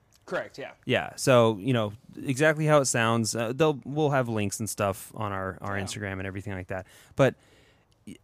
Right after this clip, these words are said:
Speaker 2: I mean, Chris's videos are awesome.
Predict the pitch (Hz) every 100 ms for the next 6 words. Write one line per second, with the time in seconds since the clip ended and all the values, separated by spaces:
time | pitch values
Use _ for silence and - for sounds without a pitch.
0 | - 151 147 - 220 247 277 185 127 135
1 | 127 120 117 107 - - - - 117 110
2 | 104 98 - _ _ _ _ _ _ -
3 | 110 101 - 78 -